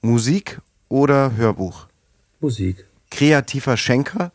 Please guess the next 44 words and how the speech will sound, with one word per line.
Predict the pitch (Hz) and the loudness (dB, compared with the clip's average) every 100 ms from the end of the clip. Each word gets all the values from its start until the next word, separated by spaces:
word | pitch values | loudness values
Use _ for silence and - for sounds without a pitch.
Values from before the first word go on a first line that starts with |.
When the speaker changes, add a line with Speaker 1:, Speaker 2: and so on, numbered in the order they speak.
| _ _ - _ _ | _ _ -20 _ _
Speaker 1:
oder | - 139 143 139 | 0 2 4 2
Geschenkemuffel? | - 127 135 127 110 101 - - - _ _ _ _ | 0 -2 -2 -2 -2 -4 -4 -10 -12 _ _ _ _
Speaker 2:
Äh, | - 185 | -6 -4
ich | 190 | -2
bin | 202 | 0
da | 185 | 0
schon | 175 170 160 | 0 0 2
kreativ. | 143 127 104 90 90 - _ _ - | 2 2 2 -2 -6 -8 _ _ -4
Speaker 1:
Und, | 120 117 107 | 0 2 2
und | 113 120 110 | 0 0 0
wie, | 120 117 85 78 | -2 -2 -6 -8
wie | 113 | -4
kann | 135 | -2
man | 139 | -2
sich | 127 | -2
das | 131 127 | -4 -4
so | 123 | -4
vorstellen? | 120 131 - 160 190 - _ _ | -2 -2 -2 -6 -8 -16 _ _
Speaker 2:
Also | 151 160 160 | -4 -2 0
wenn | 165 180 180 | 0 2 0
Geschenke | 175 - 175 180 190 180 | -2 0 0 2 0 0
für | - 170 165 | 0 0 0
gewisse | 160 170 175 | 0 0 0
Personen, | 170 151 147 165 180 156 | 2 2 2 2 2 2
wie | 156 151 | 0 2
jetzt | 147 139 - - | 2 -2 -10 -8
mein | 151 135 | -2 -2
Schatz | 151 165 - | 0 -4 -4
oder | 147 143 | -2 2
meine | 131 127 | 4 4
Eltern, | 120 147 170 156 | 4 2 2 2
da | 143 | 2
mache | 131 131 | 2 2
ich | 127 | 2
immer | 135 120 | 2 2
alles | 120 120 - | 2 0 2
selbst | 107 110 - | 0 -2 -4
gemacht. | 98 95 - | -2 -2 -2
Da | 110 110 | 0 0
gehe | 110 120 | 0 0
ich | 117 | 0
sehr | 131 127 | 2 2
selten | 117 117 120 113 101 | 4 2 2 -2 -4
zum | - 110 104 | -6 -4 -4